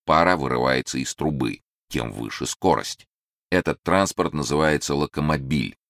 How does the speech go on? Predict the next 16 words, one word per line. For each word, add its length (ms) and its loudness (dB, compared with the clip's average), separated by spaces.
или 180 2
передвижная 840 0
паросиловая 760 2
установка, 640 -2
которая 320 -4
приводит 420 -4
в 60 -14
движение 580 -2
сельскохозяйственные 1040 -2
машины. 540 -4
Эта 300 2
встреча, 560 2
как 180 -4
позднее 380 0
писал 340 0
Форд, 340 0